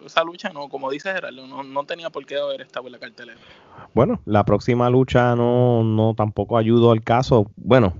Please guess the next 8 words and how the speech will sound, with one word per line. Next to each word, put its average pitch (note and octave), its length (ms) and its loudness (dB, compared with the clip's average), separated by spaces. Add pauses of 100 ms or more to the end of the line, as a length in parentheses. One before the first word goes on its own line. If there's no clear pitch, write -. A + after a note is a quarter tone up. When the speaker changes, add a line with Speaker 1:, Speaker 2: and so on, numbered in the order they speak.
(140)
Speaker 2:
mm, G#2 440 -4
mejor G#2+ 440 0
que C#3 160 -4
esta C#3+ 220 -6
estuvo C#3+ 380 2
por G#2+ 180 -4
el F#2 100 -4
final. C3 380 -4